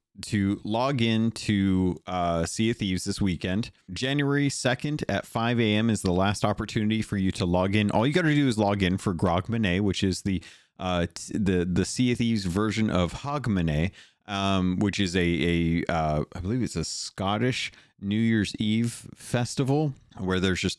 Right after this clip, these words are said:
it's, you know, if you can imagine, it's probably drinking and eating like many of us do during the celebration.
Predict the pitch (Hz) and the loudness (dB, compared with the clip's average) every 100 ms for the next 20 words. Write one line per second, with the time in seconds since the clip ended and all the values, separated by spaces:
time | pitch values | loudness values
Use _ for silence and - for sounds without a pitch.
0 | - 92 - - _ _ _ - - 87 | -6 -10 -10 -16 _ _ _ -16 -14 -10
1 | 90 80 78 78 78 78 76 - 85 78 | -6 -2 0 0 0 0 -2 -4 -4 -2
2 | 82 85 87 92 90 82 90 82 87 95 | 0 0 0 0 0 0 0 0 0 -2
3 | 90 80 73 82 82 87 101 - 92 87 | -6 -8 -8 -6 -2 0 0 -2 -4 -2
4 | 101 90 98 90 - 82 92 87 78 - | 0 0 0 0 -2 -2 0 0 -2 -2
5 | 95 | -4